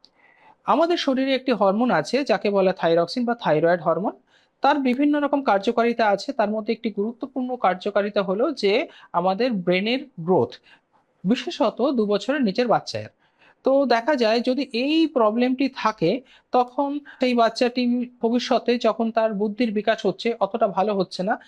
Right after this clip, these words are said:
মানে যাকে আমরা মেন্টাল রিটার্ডেশন বলি সেদিকে যেতে পারে। তার শিখতে প্রবলেম হচ্ছে, মানে না, লার্নিং ডিফিকাল্টি হচ্ছে, অনেক সময় তার কানে শোনায় প্রবলেম হচ্ছে,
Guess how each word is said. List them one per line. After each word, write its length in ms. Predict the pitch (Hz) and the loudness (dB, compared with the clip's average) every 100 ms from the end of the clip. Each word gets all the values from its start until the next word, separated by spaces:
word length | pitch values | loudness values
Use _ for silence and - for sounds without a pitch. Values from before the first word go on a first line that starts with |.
| - - | -18 -4
মানে 200 | 254 262 | -2 0
যাকে 280 | 247 240 247 | 0 0 2
আমরা 180 | 240 240 | 2 2
মেন্টাল 360 | 220 220 233 | 0 0 -2
রিটার্ডেশন 580 | 214 214 214 214 - 208 | -2 0 -2 -2 -4 -2
বলি 160 | 190 226 | -2 -2
সেদিকে 380 | - 175 196 | -4 -4 -4
যেতে 220 | 202 180 185 | -2 -2 0
পারে। 260 | 175 202 - _ - - - - | -2 -4 -12 _ -20 -20 -20 -4
তার 120 | - 254 | 0 0
শিখতে 520 | - 277 277 - 285 | 0 -2 -2 -4 -2
প্রবলেম 480 | 277 226 220 226 214 | 2 2 2 0 0
হচ্ছে, 220 | 208 220 | -2 -2
মানে 140 | 220 | -2
না, 180 | 214 190 | 0 2
লার্নিং 420 | 165 180 202 240 | 4 4 2 2
ডিফিকাল্টি 500 | 226 - 220 214 208 | 0 -2 -2 -2 0
হচ্ছে, 440 | 202 190 - 226 262 _ - - | 0 0 -2 -8 -8 _ -20 -4
অনেক 200 | 233 285 | -2 0
সময় 300 | - 262 254 | -2 -2 0
তার 260 | 247 233 233 240 - | 2 2 0 -4 -8
কানে 260 | - 226 247 | 0 2 2
শোনায় 340 | 247 254 254 | 0 0 2
প্রবলেম 460 | 247 220 196 208 208 | 2 2 2 2 0
হচ্ছে, 360 | 196 196 214 | -2 -2 -4